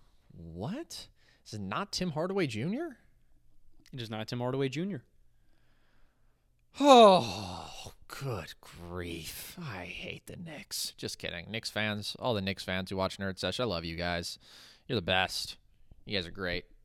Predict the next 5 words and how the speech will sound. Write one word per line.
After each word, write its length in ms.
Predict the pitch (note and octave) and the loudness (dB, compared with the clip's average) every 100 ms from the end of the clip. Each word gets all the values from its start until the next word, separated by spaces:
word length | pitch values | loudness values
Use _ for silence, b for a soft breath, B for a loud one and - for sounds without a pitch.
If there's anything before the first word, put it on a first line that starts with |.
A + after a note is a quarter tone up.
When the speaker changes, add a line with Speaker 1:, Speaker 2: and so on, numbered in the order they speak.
| - - - - - - - | -20 -20 -20 -20 -20 -10 -2
Speaker 1:
Big 200 | A#2 - | -2 0
Knicks 280 | G2+ - - | -2 -2 -2
guy 280 | F#2+ F#2 | 0 0
here. 320 | F#2 F#2+ F2+ - b b b b b _ _ _ _ _ - A2 | 0 -4 -4 -8 b b b b b _ _ _ _ _ -10 -4
Ah, 260 | G2 F2+ | -4 -4